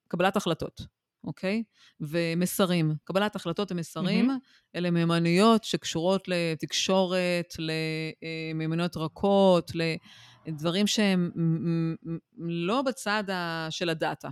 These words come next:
Speaker 1: אוקיי? זאת אומרת, זה, זה שני דברים מאוד, מאוד שונים. יש פה איזו סתירה מובנית בתוך הדבר הזה. כי קל לאנשי דאטה לדבר בדאטה,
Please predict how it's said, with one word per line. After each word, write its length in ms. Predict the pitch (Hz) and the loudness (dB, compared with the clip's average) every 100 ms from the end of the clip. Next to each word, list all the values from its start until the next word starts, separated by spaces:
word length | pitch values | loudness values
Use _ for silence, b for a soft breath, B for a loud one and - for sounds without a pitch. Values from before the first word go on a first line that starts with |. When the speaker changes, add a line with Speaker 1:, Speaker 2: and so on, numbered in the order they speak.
| - _ | -14 _
Speaker 1:
אוקיי? 340 | 147 - 185 247 - _ _ b b b | -12 -4 0 0 -2 _ _ b b b
זאת 100 | - | -2
אומרת, 340 | 196 190 196 151 | 2 2 2 0
זה, 140 | 190 180 175 175 170 170 - _ 151 151 | 0 0 0 0 -2 -2 -6 _ -14 -10
זה 140 | 170 | -8
שני 140 | 165 294 | -2 0
דברים 260 | 339 330 | 2 2
מאוד, 200 | 247 247 277 | 4 2 0
מאוד 220 | 202 240 - | 0 2 2
שונים. 360 | - 202 240 | 0 2 2
יש 140 | 190 - | 0 -2
פה 100 | 320 | -4
איזו 160 | 208 | -2
סתירה 320 | 180 180 175 | -4 -4 0
מובנית 380 | 220 202 180 214 | 2 2 2 0
בתוך 300 | 180 - 160 | 0 -4 -4
הדבר 240 | 160 160 160 | -2 -4 -2
הזה. 280 | 160 156 156 b b b - | -4 -4 -6 b b b -10
כי 100 | 180 | -8
קל 220 | - 285 | 0 2
לאנשי 300 | 294 233 208 | 4 4 2
דאטה 300 | 190 202 185 | 2 0 0
לדבר 320 | 165 160 160 | -2 -2 -2
בדאטה, 460 | 156 160 208 - | -4 -4 -4 -4